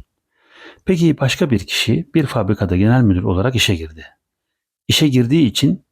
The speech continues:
genel müdür kadrosunda çalışıyor. Peki işe girmeseydi dışarıda genel müdür müydü? Hayır. İşte bu beş kadrodan bir tanesi ünvandır arkadaşlar. Yani dışarıda da aynıdır. Doçentlik kadrosu. Diğer dört tanesi üniversitenin verdiği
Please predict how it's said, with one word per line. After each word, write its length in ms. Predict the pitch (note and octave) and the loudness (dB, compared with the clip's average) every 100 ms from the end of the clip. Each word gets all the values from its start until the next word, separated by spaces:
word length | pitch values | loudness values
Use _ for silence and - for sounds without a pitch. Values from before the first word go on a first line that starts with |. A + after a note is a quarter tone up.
| - | -2
genel 260 | A2 B2+ | 2 4
müdür 240 | A#2 F2+ F2 | 2 0 -2
kadrosunda 480 | F2+ E2+ D#2+ F2+ | -4 -4 -4 -6
çalışıyor. 540 | D#2+ - D#2+ - D#2 - _ _ _ | -6 -6 -8 -6 -8 -10 _ _ _
Peki 260 | - C3 C3+ | -6 0 0
işe 240 | - - | 0 0
girmeseydi 600 | B2+ C#3 C#3 G#2+ F2+ F2 | 2 4 2 0 -4 -6
dışarıda 320 | F#2+ - A2+ G#2 | -4 -2 -2 0
genel 280 | G2+ A2+ | 2 2
müdür 260 | C3+ G2+ F2+ | 4 2 0
müydü? 480 | E2 E2+ F2 E3 - _ _ _ | -2 -4 -2 -4 -4 _ _ _
Hayır. 460 | - G#2 D#2+ D2+ - _ | -8 -6 -6 -10 -12 _
İşte 340 | - - C3 G#2 | -2 -2 0 0
bu 200 | G#2 G2+ | 0 0
beş 200 | A2 - | -2 -2
kadrodan 640 | - F2+ F2 G2 G#2+ F#2 | -2 0 2 2 0 0
bir 220 | G2+ A2 | -2 -2
tanesi 420 | - E2 D#2+ - | -2 -4 -4 -6
ünvandır 360 | F2 E2 E2 D#2+ | -6 -6 -6 -6
arkadaşlar. 680 | D#2+ D#2+ E2 D#2 - A2+ - _ _ - | -8 -8 -8 -6 -4 -4 -4 _ _ -6
Yani 240 | F#2 D#2+ | -2 -2
dışarıda 380 | D#2+ - F#2 F2+ | -2 -2 0 0
da 120 | D#2 | -2
aynıdır. 640 | D#2+ D#2+ D#2 D#2 A2+ - _ _ _ _ _ | -2 -2 -2 -2 -4 -6 _ _ _ _ _
Doçentlik 440 | G2+ - F#2 D#2+ - | -4 -2 -2 -4 -8
kadrosu. 480 | E2 D#2 D2 - - _ _ _ _ _ _ | -8 -6 -8 -12 -14 _ _ _ _ _ _
Diğer 300 | - G2+ E2 | -2 0 0
dört 220 | G2+ B2 B2 | 0 0 -2
tanesi 600 | E2 D#2+ D#2+ C#3+ C#3+ - _ - | -2 -2 0 -2 -2 -10 _ 0
üniversitenin 680 | G2+ G2 G2+ - F2+ E2 | 2 2 0 -2 -2 -2
verdiği 520 | E2 D#2+ D#2+ A2 C#3 | -4 -4 -2 0 0